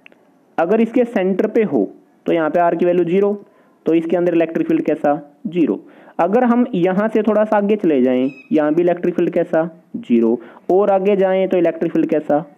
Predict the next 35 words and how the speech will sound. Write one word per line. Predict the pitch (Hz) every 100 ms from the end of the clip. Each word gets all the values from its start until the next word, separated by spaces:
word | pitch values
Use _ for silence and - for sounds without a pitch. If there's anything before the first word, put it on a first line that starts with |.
| 156
ज़ीरो। | 160 127 101 - - - -
कब | 226 226
तक? | 262 - -
जब | 147 185 180
तक | 226
हम | 226 202
इसके | 196 214
surface | 208 185 175 180 170
पे | 190
ना | 180 127
जाएं। | 117 120
Surface | 160 - 185 185
पे | 196
ना | 185
जाएं | 175 180
इसका | 180 180
मतलब | 170 170 160
radius | 156 156 151 156
आर | 151 143
के | 139
बराबर | 139 131 127
distance | 131 - 127 127
पे | - 135 - _
ना | 147 151
आए। | 104 87 - - -
तो | -
जब | 147 180 180
तक | 233 233 -
हम | 185 196
इस | 196 185
distance | 160 160 160 160 160 - 143
आर | 139
पे | 143 156
नहीं | 139 131 156
आते | 127 - 113 127